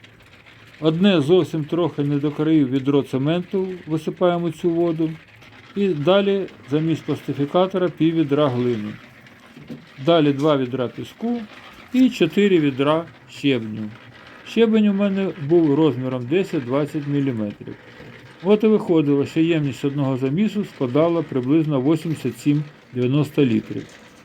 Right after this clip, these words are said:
При цьому бетон не випліскувався на підлогу з бетонозмішувача, навантаження на електродвигун зростало, це було чути по звуку його роботи, але не було критичним, і бетонозмішувач не зупинявся.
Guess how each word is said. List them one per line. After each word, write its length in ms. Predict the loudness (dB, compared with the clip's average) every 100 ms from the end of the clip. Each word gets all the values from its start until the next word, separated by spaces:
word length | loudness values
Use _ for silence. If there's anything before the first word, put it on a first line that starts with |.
| -2
При 140 | 0
цьому 300 | 2 2 2
бетон 480 | 0 0 2 0 2
не 80 | 2
випліскувався 760 | 2 2 0 0 -2 -4 -2
на 120 | -4 -4
підлогу 580 | -4 -2 2 2 2 -2 -10 -12
з 40 | -4
бетонозмішувача, 1200 | -2 0 0 0 0 -2 -2 -2 -4 -4 -6 -8 -18 -20 -20 -6
навантаження 680 | 0 0 2 2 0 0 0
на 100 | 2
електродвигун 800 | 2 0 0 0 -2 -2 0 0
зростало, 680 | 0 -2 -2 0 2 2 -2 -10 -20 -20 -4
це 80 | 0
було 240 | 4 4 4
чути 320 | 0 -2 -2
по 180 | -4 -2
звуку 340 | -2 -2 0
його 200 | 0 2
роботи, 520 | 0 0 0 0 -6 -8 -18 -20 -8
але 300 | 0 2 4
не 120 | 2
було 260 | 2 2 2
критичним, 680 | 0 -2 -2 -4 -4 -12 -12 -14 -20 -20 -14 -4
і 60 |
бетонозмішувач 920 | 0 0 2 2 2 2 2 0 -2 -2
не 160 | -2
зупинявся. 680 | -2 -2 -4 -2 -4 -6 -10